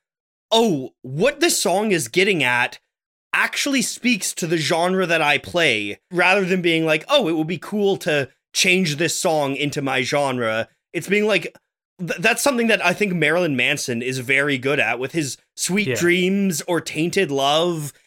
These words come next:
Speaker 1: He li-, li-, like,
Speaker 2: Material Girl.
Speaker 1: you can see him listening to, yeah, yeah. You, you can see him listening to stuff and being like, "Oh, this song is really weird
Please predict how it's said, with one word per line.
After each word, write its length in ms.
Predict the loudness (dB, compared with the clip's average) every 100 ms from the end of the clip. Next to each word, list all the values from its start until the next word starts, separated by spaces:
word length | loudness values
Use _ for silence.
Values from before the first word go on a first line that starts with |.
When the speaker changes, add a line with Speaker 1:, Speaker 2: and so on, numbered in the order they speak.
| _
Speaker 1:
He 100 | -4
li-, 140 | 0 0
li-, 180 | 0 -2 0
like, 260 | -2 -2 -14
Speaker 2:
Material 480 | -16 -10 -6 -4 -4
Girl. 300 | -6 -6 -6
Speaker 1:
you 120 | -4
can 140 | -2 -2
see 260 | 0 2 2
him 120 | 0
listening 640 | 0 0 0 0 0 0 -4
to, 520 | -2 0 2 0 -4
yeah, 240 | 0 0 2
yeah. 340 | 2 2 2 -2 _ _ _
You, 120 | -4
you 200 | -2 -2
can 140 | 0 0
see 180 | 0 0
him 120 | 2
listening 360 | 0 0 -2
to 100 | -4
stuff 280 | -4 -2 -2
and 100 | -2
being 180 | -2 0
like, 240 | 0 -2 -8 _ -2
"Oh, 140 | 0 2
this 240 | 2 0
song 280 | 2 2 2
is 140 | 0
really 280 | 0 0 0
weird 520 | -2 -2 0 0 0